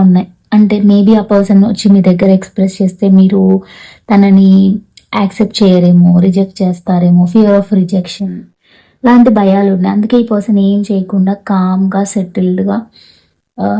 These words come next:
హీల్ అవుతున్నారనమాట. అంటే ఈ పర్సన్, like, రిలాక్స్ అవుతున్నారు, ఏం యాక్షన్ తీసుకోకుండా, "ఓకే,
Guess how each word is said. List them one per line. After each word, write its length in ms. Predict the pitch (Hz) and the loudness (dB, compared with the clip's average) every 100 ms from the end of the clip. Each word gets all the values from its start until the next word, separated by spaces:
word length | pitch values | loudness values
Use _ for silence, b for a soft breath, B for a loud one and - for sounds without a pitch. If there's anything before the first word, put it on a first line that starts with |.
| 190 | -8
హీల్ 320 | - 285 277 | -2 2 4
అవుతున్నారనమాట. 800 | 233 190 185 180 175 175 175 175 - _ 233 | 2 0 -2 0 -2 -2 -2 -4 -8 _ -4
అంటే 200 | 226 233 233 | 0 2 0
ఈ 60 | 226 | -2
పర్సన్, 400 | 226 240 233 233 240 _ _ 220 | -4 0 0 0 -4 _ _ -4
like, 180 | - - 220 | -4 -6 0
రిలాక్స్ 540 | 214 202 202 208 - | 2 2 0 -2 -2
అవుతున్నారు, 540 | 165 165 185 175 170 175 _ _ _ _ - | -2 -2 -2 -2 -4 -10 _ _ _ _ 0
ఏం 180 | 214 202 | 2 4
యాక్షన్ 340 | 190 185 196 180 | 2 0 0 2
తీసుకోకుండా, 720 | 190 - 180 180 185 175 170 170 - b b b b b _ | 0 -2 -4 -2 0 0 -2 -6 -12 b b b b b _
"ఓకే, 240 | 226 233 | -4 -2